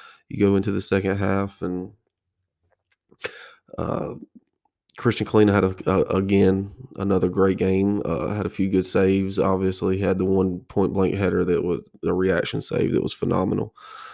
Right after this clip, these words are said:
Um, he did have a little bit of a blunder there in the fifty-fourth minute or the fifty-third minute when he brought down a player in the box, and Carlos Hill steps up for the penalty and, and slots it home and to tie it up at one to one. But, you know,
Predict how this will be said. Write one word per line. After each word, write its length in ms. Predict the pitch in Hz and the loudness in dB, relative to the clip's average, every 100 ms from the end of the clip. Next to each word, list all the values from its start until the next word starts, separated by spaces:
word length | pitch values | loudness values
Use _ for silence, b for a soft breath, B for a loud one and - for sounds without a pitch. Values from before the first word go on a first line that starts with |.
| B _ - | B _ -8
Um, 500 | 50 53 - - - _ _ - | -6 -6 -8 -12 -18 _ _ -6
he 120 | 107 | 0
did 200 | 131 151 | 6 6
have 200 | 131 127 | 8 4
a 20 | |
little 240 | 120 120 117 | 6 4 6
bit 80 | 113 | 4
of 160 | 104 | 4
a 80 | 104 | 2
blunder 460 | 107 104 104 101 101 | 4 4 6 6 6
there 240 | 101 98 | 6 4
in 80 | 98 | 2
the 40 | |
fifty-fourth 600 | 95 95 - - 92 - | -2 -6 -8 -10 -12 -6
minute 260 | 98 98 - | -2 -2 -2
or 120 | 92 | -2
the 60 | 87 | -2
fifty-third 500 | - 92 - 92 92 | -4 -6 -2 -2 0
minute 240 | 95 92 | 0 0
when 120 | 92 | -2
he 60 | 95 | -2
brought 300 | 95 92 90 | -2 -2 -2
down 320 | 98 95 95 - B B B B B | -4 -4 -6 -10 B B B B B
a 20 | |
player 180 | 98 104 | 2 6
in 60 | 98 | 6
the 60 | |
box, 460 | 92 98 101 - - | 4 4 4 2 -2
and 180 | 87 92 | -6 -2
Carlos 320 | 90 78 - | 0 0 0
Hill 160 | 90 | -2
steps 340 | 90 - 92 - | -2 -2 -2 0
up 200 | 90 - | -2 -2
for 80 | 85 | -8
the 60 | |
penalty 380 | - 101 95 95 | -2 0 2 2
and, 300 | 92 92 98 | 2 -2 -4
and 80 | 95 | -6
slots 320 | - 92 90 | -4 -2 -2
it 100 | - | -2
home 440 | 98 95 95 95 92 B B B B B B - | 0 2 2 0 -2 B B B B B B -6
and 300 | - 95 - - | -2 -2 -2 -6
to 80 | 98 | -4
tie 220 | 98 90 | 0 2
it 60 | |
up 140 | 92 - | 2 0
at 80 | 85 | 0
one 180 | 95 | 2
to 40 | 92 | 2
one. 300 | 95 98 95 | 4 4 4
But, 100 | - | 2
you 80 | 131 | 4
know, 260 | 135 120 | 4 2